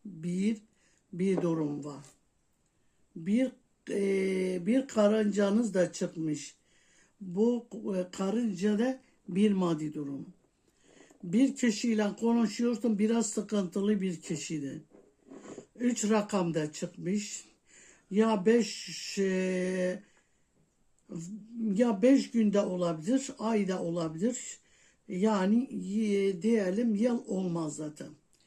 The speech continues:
Bir yolunuz var, kapalıdır şimdilikten diyeyim size. İsminden A, V harfi olan bir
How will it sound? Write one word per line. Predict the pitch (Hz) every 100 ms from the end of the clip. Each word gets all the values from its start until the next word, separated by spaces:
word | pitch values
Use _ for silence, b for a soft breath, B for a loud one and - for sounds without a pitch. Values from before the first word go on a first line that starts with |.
| b b b b 190
Bir | 214 285
yolunuz | 247 233 220 214 202 180 180
var, | 262 269
kapalıdır | - 202 202 196 202 185 165
şimdilikten | - 175 160 151 151 151 160 151 143
diyeyim | 147 147 147
size. | - 151 139 214 277 - - - _ _ _ _ _ b b b b b b b _ - 247
İsminden | 202 - 226 208 240 247 -
A, | 220 226 190 196 - _ - -
V | 170 214
harfi | 240 - 202 196 190 - 190 220 262 - -
olan | 214 208 220 226 190
bir | 220